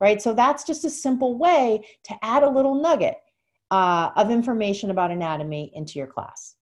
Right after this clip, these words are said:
So step three, another piece here that you can do to try to get your hands around this big subject, is to look for specific ways that you can share anatomy with your students without overwhelming them.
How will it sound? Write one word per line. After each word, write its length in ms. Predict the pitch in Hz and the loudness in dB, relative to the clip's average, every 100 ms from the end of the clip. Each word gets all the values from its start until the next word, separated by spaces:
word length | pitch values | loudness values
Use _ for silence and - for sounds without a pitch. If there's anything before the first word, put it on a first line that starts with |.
| _ _ _ _ _ _ _ _ _ - | _ _ _ _ _ _ _ _ _ -20
So 160 | - 294 | -4 -2
step 360 | - 392 403 415 | 0 2 0 0
three, 320 | 294 370 311 | -4 0 2
another 460 | 208 214 269 320 - _ _ _ | 2 2 2 0 -4 _ _ _
piece 320 | - 175 165 | -8 -6 -6
here 260 | - 160 151 | -6 -4 -2
that 140 | 151 | -4
you 100 | 165 | -6
can 160 | 156 165 | -6 -6
do 160 | 156 147 | -4 -6
to 80 | |
try 240 | 151 - 151 | -6 -2 0
to 200 | 147 143 _ _ _ - | 0 -2 _ _ _ -2
get 180 | - 170 | 0 0
your 380 | 165 156 - _ _ | -2 -2 -6 _ _
hands 360 | - 202 185 175 | -8 -4 -4 -4
around 320 | 165 156 151 | -4 -4 -6
this 140 | 151 151 | -8 -8
big 200 | 156 156 | -10 -8
subject, 540 | 160 135 147 151 - - - - | -6 -4 -2 -4 -4 -20 -20 -10
is 160 | 254 - | -8 -2
to 100 | 269 | -2
look 380 | 233 262 330 | 0 2 2
for 140 | - 381 | 0 -4
specific 600 | - 359 - 262 190 185 | -2 -4 -4 -4 -6 -2
ways 420 | 180 170 165 156 | 0 0 0 -4
that 140 | - | -8
you 160 | 180 208 | -6 -6
can 160 | 214 247 | -2 -2
share 240 | - 185 | -2 -4
anatomy 400 | 175 156 156 151 | -2 -4 -4 -6
with 200 | 143 143 | -8 -8
your 100 | 190 | -8
students 560 | - 320 339 190 180 - _ - | -4 0 2 2 -2 -10 _ -2
without 500 | 214 214 220 247 247 | 0 2 2 2 2
overwhelming 640 | 202 185 180 165 151 147 | 0 0 0 -2 -2 -8
them. 180 | - - | -14 -20